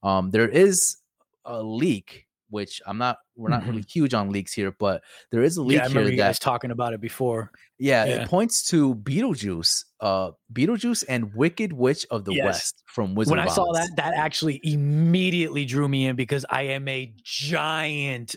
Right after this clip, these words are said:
Speaker 2: Beetlejuice fan. Like, when
Speaker 1: Me
Speaker 2: I say
Speaker 1: too.
Speaker 2: giant Beetlejuice fan, bro, like,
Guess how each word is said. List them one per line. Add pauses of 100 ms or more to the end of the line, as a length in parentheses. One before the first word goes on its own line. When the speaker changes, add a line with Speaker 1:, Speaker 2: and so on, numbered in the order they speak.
Speaker 2:
Beetlejuice
fan.
Like,
when
Speaker 1:
Me
Speaker 2:
I
say
Speaker 1:
too.
Speaker 2:
giant
Beetlejuice
fan,
bro,
like,